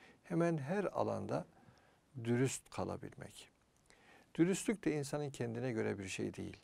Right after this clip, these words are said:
Yani istikamet nasıl sağlanacak? Ha, ilahi emirler çerçevesinde bir istikamet sağlanabilir.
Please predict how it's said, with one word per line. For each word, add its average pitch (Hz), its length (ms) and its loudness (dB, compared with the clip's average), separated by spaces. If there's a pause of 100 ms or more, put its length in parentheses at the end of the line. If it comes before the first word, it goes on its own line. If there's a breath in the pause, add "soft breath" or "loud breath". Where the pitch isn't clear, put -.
(380)
Yani 101 200 -4
istikamet 120 640 -2
nasıl 120 240 -4
sağlanacak? 101 760 -2 (480 soft breath)
Ha, - 60 -14 (380)
ilahi 110 580 2
emirler 104 800 -4 (120)
çerçevesinde 95 920 -2 (420)
bir 113 100 0
istikamet 95 680 -4 (640)
sağlanabilir. 90 840 -4